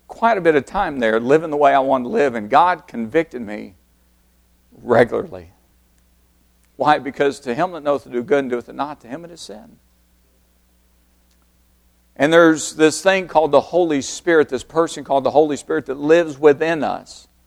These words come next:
that convicts us of our sin, and you cannot get away.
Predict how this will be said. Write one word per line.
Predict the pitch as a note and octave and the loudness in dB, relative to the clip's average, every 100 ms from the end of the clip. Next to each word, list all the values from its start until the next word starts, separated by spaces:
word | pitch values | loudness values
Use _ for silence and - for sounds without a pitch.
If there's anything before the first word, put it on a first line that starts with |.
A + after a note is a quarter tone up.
| _ _ _ _ _ | _ _ _ _ _
that | - D3+ D#3 | 2 4 4
convicts | - D3+ B2 C3+ F#3+ F#3 - | -2 -6 -2 4 4 4 2
us | C#3 A#2+ C3 | 2 2 2
of | D3 | 4
our | D3 C#3+ | 6 4
sin, | - E3+ E3+ - | 2 -4 -4 -4
and | D3 D3+ | -4 -2
you | D3+ - | -6 -10
cannot | - - A#3 - G3+ A#3+ F#3 - _ _ _ _ _ _ _ _ _ _ _ _ _ _ _ _ _ _ _ | -14 -12 -12 -8 -4 -4 -6 -10 _ _ _ _ _ _ _ _ _ _ _ _ _ _ _ _ _ _ _
get | B2+ C#3 | 2 4
away. | C3+ C#3 - | 4 2 -2